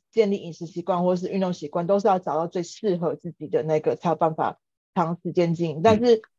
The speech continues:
Speaker 1: 没有，没有所谓的，就是适合自己的就没有所谓的什么完美或不完美，而是说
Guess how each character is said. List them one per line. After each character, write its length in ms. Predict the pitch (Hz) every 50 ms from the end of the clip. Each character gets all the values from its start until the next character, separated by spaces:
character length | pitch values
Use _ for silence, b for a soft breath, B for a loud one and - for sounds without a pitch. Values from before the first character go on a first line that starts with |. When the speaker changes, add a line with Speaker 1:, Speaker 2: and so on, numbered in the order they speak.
| _ _
Speaker 1:
没 160 | _ 208 240
有， 260 | 262 254 220 202 180 123
没 100 | 156 208
有 160 | 226 220 208
所 200 | 208 - 175 156
谓 160 | 165 185 180
的， 220 | 170 180 165 156 156
就 120 | 151 180
是 280 | 175 180 180 180 175 175
适 220 | - _ 302 285
合 120 | 240 214 185
自 120 | - 202
己 80 | 202 180
的 120 | 170 160
就 160 | 160 202 185 180
没 100 | - 185
有 80 | 180 170
所 160 | 175 - -
谓 100 | - 156
的 280 | 156 165 151 110 107 175
什 100 | - 156
么 100 | 123 95
完 200 | 156 160 147 156
美 160 | 165 165 147
或 80 | 156 165
不 200 | 160 - 170 156
完 160 | 127 92 101
美， 80 | 151 190
而 160 | - - 175
是 160 | 185 190 185 180
说 300 | 190 170 165 170 -